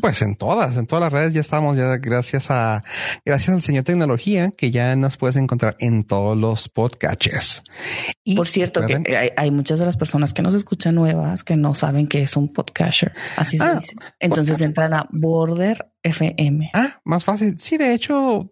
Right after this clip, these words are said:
Speaker 1: el, lo recomendable es que puedan entrar a Border o como frontera en inglés, border punto f m, que es la página.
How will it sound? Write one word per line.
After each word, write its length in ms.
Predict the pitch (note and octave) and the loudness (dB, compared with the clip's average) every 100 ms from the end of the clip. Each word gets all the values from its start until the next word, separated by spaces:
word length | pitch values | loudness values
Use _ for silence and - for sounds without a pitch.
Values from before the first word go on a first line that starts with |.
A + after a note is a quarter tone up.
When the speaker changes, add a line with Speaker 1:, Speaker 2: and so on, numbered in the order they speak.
| _ | _
Speaker 1:
el, 400 | C3+ E3 E3 F3+ | 0 0 0 0
lo 80 | A3 | 0
recomendable 580 | G3+ G3 F3 F#3 A3+ G#3+ | 0 0 2 2 2 0
es 100 | - | -2
que 80 | - | -4
puedan 240 | G3 F#3+ | 0 2
entrar 240 | D#3 D#3 E3 | 2 2 0
a 80 | |
Border 520 | D3 C#3 D3 D#3 A3 - - - | 0 0 0 0 -2 -2 -12 -2
o 160 | A#2 G#2+ | -2 0
como 440 | G#2+ G2+ F#2+ F2+ | 0 2 2 0
frontera 500 | - G2+ A2+ C3+ A#3+ - - - _ - | -2 -2 0 0 -2 -8 -20 -20 _ -2
en 100 | G2+ | 2
inglés, 480 | G2 F#2+ - - - | 2 0 -2 -10 -6
border 380 | A#2+ B2+ G3+ - | -2 -2 -2 -4
punto 420 | - D3 C#3 E3+ - | -2 0 2 -2 0
f 360 | B2 - C3 A2+ | -4 0 0 2
m, 220 | D3 G#3+ | 0 -2
que 140 | - | -2
es 40 | B2 | -2
la 80 | B2+ | 0
página. 420 | - E3 A#3+ | -2 0 -2